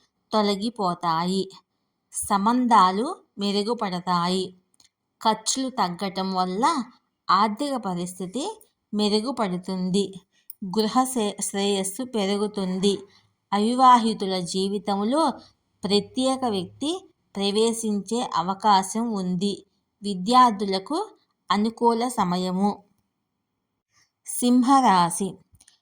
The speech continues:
సింహరాశి వారికి బుధోదయము అన్ని విధాలా విజయానికి దారి తీస్తుంది. ఉద్యోగాలలో ఉన్నత స్థానాలు లభిస్తాయి. ఆత్మవిశ్వాసం పెరుగుతుంది.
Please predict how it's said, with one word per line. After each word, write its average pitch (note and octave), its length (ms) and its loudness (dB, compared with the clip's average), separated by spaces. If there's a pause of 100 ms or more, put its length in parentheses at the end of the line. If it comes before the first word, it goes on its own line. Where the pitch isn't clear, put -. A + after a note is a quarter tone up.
(140)
సింహరాశి A#3+ 880 4
వారికి F#3 520 0 (440)
బుధోదయము G3 880 2 (460)
అన్ని A3+ 360 4
విధాలా A#3 560 4
విజయానికి A3 800 -2
దారి G3+ 460 2
తీస్తుంది. F#3+ 720 -2 (480)
ఉద్యోగాలలో G#3 1040 0 (400)
ఉన్నత A#3+ 440 0
స్థానాలు G3 720 0
లభిస్తాయి. F#3 880 -2 (460)
ఆత్మవిశ్వాసం A3 1200 2
పెరుగుతుంది. F#3+ 880 -4